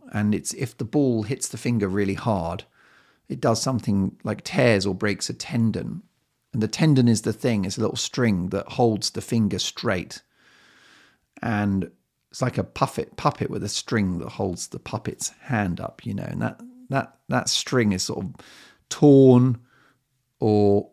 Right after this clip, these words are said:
or snapped, and that's why you got a floppy finger. Anyway, I, I Googled this,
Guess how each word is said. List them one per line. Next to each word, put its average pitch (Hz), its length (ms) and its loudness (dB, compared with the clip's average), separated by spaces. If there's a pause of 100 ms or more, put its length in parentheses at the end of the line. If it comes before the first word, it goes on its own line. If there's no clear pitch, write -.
or 95 180 -2
snapped, - 760 -4
and 107 160 -4
that's - 200 -8
why 92 200 -2
you - 160 -6
got 104 120 -2
a 90 40 -6
floppy 104 340 -6
finger. 117 320 2 (420)
Anyway, 135 280 8
I, 123 220 6
I 127 40 8
Googled 127 400 6
this, - 360 -2